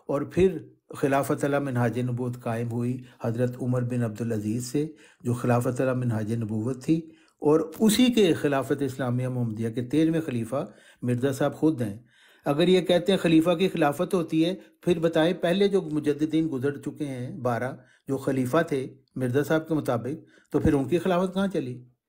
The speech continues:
खिलाफ-, खलीफा की खिलाफत नहीं होती, वो तो खुद हज़रत मोहम्मद सल्लल्लाहु अलैहि वसल्लम का एक खलीफा है।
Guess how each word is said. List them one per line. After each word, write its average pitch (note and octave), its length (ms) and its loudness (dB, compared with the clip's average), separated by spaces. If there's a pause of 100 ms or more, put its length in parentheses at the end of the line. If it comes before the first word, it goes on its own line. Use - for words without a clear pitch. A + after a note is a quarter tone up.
(640)
खिलाफ-, - 500 0
खलीफा D#3+ 340 4
की G3+ 120 2
खिलाफत F3+ 300 2
नहीं F#3 120 0
होती, A#3 220 0
वो G3+ 100 2
तो F#3+ 80 0
खुद G#3 220 0
हज़रत D#3+ 320 0
मोहम्मद C3+ 220 -6
सल्लल्लाहु D3 280 -4
अलैहि C#3+ 160 -4
वसल्लम C3 260 -8
का B2+ 100 -6
एक B2 140 -6
खलीफा A#2 400 -8
है। - 180 -20